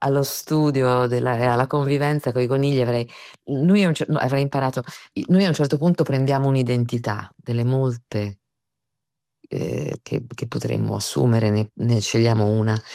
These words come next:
Questo succede in un'età abbastanza precoce della vita e andiamo a vivere dentro quell'identità lì, accantonando tutte le altre, ma le altre restano, se poi le convochi tornano.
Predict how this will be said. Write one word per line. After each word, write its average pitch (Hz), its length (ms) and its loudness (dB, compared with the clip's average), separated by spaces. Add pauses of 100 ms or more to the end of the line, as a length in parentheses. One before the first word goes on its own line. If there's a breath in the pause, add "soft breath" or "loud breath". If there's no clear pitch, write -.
(420 loud breath)
Questo - 320 -4
succede 104 720 -2
in 95 340 -8
un'età 107 280 -4
abbastanza 107 680 -4 (140)
precoce 113 480 -2
della 104 200 -2
vita 101 280 -6 (400 loud breath)
e 151 140 -2
andiamo 170 300 2
a 156 40 0
vivere 156 300 2
dentro 120 280 -2
quell'identità 117 580 0
lì, 117 280 2 (140)
accantonando 120 720 0
tutte 113 260 -4
le 110 120 0
altre, 101 320 -4
ma 127 120 -2
le 151 100 0
altre 104 520 -2 (280 soft breath)
restano, 104 680 -2
se 98 120 -6
poi 131 180 0
le 120 100 0
convochi 139 500 0
tornano. 107 640 -2